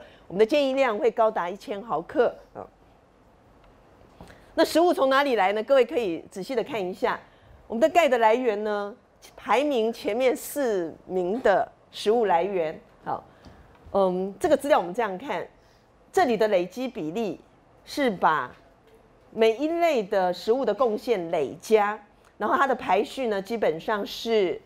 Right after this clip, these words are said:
按照从高到低，所以你可以看到前面的四项食物类别加起来就占我们的建议量的百分之六十。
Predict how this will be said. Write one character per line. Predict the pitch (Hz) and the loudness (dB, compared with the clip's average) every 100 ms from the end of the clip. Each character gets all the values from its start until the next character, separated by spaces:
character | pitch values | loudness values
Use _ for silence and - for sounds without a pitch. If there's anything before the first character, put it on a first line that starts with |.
| _ | _
按 | - 233 208 | 0 0 0
照 | 233 190 | 0 0
从 | - 175 202 | -2 -8 -2
高 | 202 202 | -2 0
到 | 208 175 | 0 -2
低， | - 220 233 - _ - | -4 -6 -6 -12 _ -2
所 | 302 | 0
以 | |
你 | 202 | 2
可 | 311 | 0
以 | |
看 | 240 294 220 | -4 -4 2
到 | 220 180 | 2 2
前 | - 226 | -4 -4
面 | 294 294 226 | -2 -4 0
的 | 196 185 | 0 0
四 | - - 285 208 | -4 -6 -4 -4
项 | - 247 202 | -2 -2 -2
食 | - 196 | -4 -2
物 | 214 226 | 0 2
类 | 226 165 | 2 0
别 | 180 156 | -4 -2
加 | 226 214 | -2 -2
起 | - | -4
来 | 160 143 - - - - | -6 -6 -8 -20 -10 0
就 | 285 | 0
占 | 233 277 220 | 2 0 0
我 | 180 | -4
们 | 165 180 | -6 -4
的 | 180 | -4
建 | 180 233 | 0 0
议 | 214 | 0
量 | 202 170 | -4 -4
的 | 147 | -4
百 | 143 | -4
分 | 156 180 | -4 -6
之 | 175 | -2
六 | 165 135 | -2 -2
十。 | - - | -10 -14